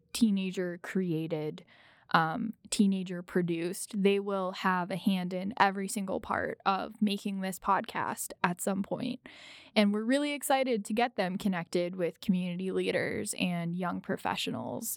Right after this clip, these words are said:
And we think it'll really boost their confidence and make, you know, some of their goals a little bit more realistic.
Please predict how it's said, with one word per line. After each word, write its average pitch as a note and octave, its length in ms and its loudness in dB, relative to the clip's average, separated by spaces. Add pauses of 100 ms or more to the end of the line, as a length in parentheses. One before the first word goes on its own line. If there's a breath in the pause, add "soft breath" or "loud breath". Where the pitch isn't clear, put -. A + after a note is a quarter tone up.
And F#3 500 -2 (120)
we A3 160 2
think A3+ 360 0
it'll G#3 280 2
really G3+ 520 -2 (360 soft breath)
boost A3 260 4
their F#3 140 6
confidence C4+ 840 0 (100)
and F3+ 680 2
make, G3 640 0 (160)
you G3+ 160 6
know, F3+ 140 0
some A3 220 2
of A3 120 -2
their F#3 160 -2
goals F3 360 0
a G#3+ 60 -4
little F#3+ 240 -2
bit G#3 140 -4
more G#3+ 240 0
realistic. G3+ 800 -2